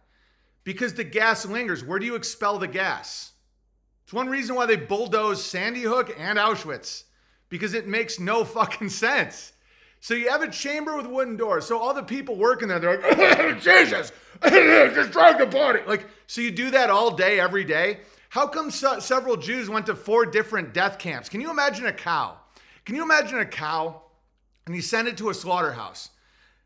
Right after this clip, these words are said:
"Take it easy, Dandy. We had a good run." What it does is they put it on a conveyor belt. It's just like, <laughs> right.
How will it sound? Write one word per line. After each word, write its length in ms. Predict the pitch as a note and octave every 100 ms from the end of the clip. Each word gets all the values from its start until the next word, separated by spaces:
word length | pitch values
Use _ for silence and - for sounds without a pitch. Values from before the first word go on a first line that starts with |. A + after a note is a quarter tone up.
| _
"Take 180 | G3+ B3+
it 80 | B3
easy, 240 | A3 F#3+
Dandy. 480 | D#3+ F#3 G3+ G3 G3
We 120 | F#3
had 100 | G#3
a 60 | F#3+
good 200 | G3 E3+
run." 460 | E3+ F#3 F#3 F3 - _ _
What 100 | D#3+
it 140 | G3+ G3+
does 220 | A3 G#3
is 40 |
they 100 | F#3
put 200 | E3+ G3+
it 60 | A#3
on 120 | A#3
a 40 | A3+
conveyor 400 | G#3+ F#3 F#3 E3+
belt. 300 | E3+ E3 D#3+
It's 100 | E3
just 120 | D#3
like, 240 | D3+ - - - _ -
<laughs> 360 | - - -
right. 280 | F#4 D#3+ C3+